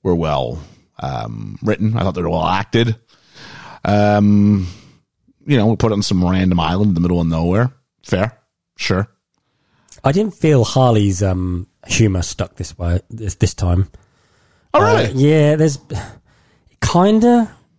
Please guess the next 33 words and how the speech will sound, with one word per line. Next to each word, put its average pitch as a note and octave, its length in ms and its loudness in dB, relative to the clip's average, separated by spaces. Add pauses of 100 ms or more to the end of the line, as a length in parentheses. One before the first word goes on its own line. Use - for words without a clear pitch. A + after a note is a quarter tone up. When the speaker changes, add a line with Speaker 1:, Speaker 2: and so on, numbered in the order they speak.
(100)
Speaker 2:
you F#3 120 0
know, C4 140 4
when, A3 280 2 (1900)
in A#3 460 2 (140)
the D3+ 60 -4
first D3 380 0
one, F#2+ 320 -2 (800)
she - 240 0
stood - 540 -2
out G2+ 340 2 (140)
amongst A2+ 520 0 (440)
all E3 180 6
those A#2+ 240 4
guys F2+ 680 -4 (280)
and A2+ 60 2
was A2 140 2
like, A2 220 2
"Oh A#2+ 100 2
my," A2 80 2
was G2+ 100 0
like, G#2+ 120 -2
"Oh C#3 120 4
my A2+ 140 4
God, G2 240 0
she C3 200 0
is A2 100 2
amazing. B2+ 540 2
She A2 140 -4
pops - 340 -2
on C3 80 0
the B2 60 2
screen." G2+ 460 -2 (120)
Speaker 1:
Yeah. G#3+ 240 2